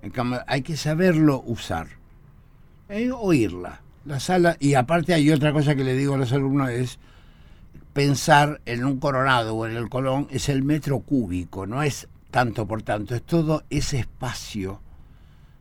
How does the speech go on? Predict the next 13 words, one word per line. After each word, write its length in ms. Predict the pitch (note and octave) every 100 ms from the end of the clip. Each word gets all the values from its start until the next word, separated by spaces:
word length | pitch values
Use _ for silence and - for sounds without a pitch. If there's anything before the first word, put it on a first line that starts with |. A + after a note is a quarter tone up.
| - -
que 100 | G#2
está 500 | - - A#2+ A2+ - - - -
flotando 960 | - A#2 A2+ - C3+ C3 C3 C3 C3+ A#2+
en 140 | A2+
un 140 | A#2
escenario, 640 | A2+ - F#2 D#2+ D#2+ E2 D#2+ - -
que 140 | G2+
hay 100 | G#2
que 100 | A2+
saberlo 560 | G2 G#2+ G#2+ G#2+ A#2 A2+ G#2+
utilizar 720 | G#2+ A#2+ F2+ F2 - D#2+ F2+
y 100 | F#2+
aprovechar. 560 | - E2+ E2+ E2 -